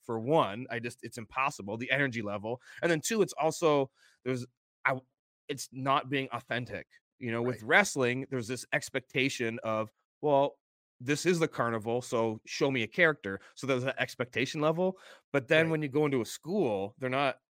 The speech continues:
Speaker 1: they're not expecting or wanting, or it's not gonna, it's not gonna get over, you know, by, by minute ten of me yelling in a Cody Deaner voice at a bunch of kids, it's not, it's not gonna go well.
Speaker 2: <laughs>
Speaker 1: So,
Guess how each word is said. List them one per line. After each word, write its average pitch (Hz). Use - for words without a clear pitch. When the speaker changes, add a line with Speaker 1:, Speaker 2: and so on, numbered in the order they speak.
Speaker 1:
they're 127
not 139
expecting 147
or 107
wanting, 127
or 110
it's 104
not 123
gonna, 110
it's -
not 165
gonna 123
get 117
over, 101
you 113
know, 117
by, 127
by 131
minute 165
ten 156
of 113
me 131
yelling 135
in 135
a 113
Cody 139
Deaner 127
voice 143
at 123
a -
bunch -
of 135
kids, 147
it's 123
not, 135
it's -
not 180
gonna 147
go 117
well. 101
Speaker 2:
<laughs> -
Speaker 1:
So, 131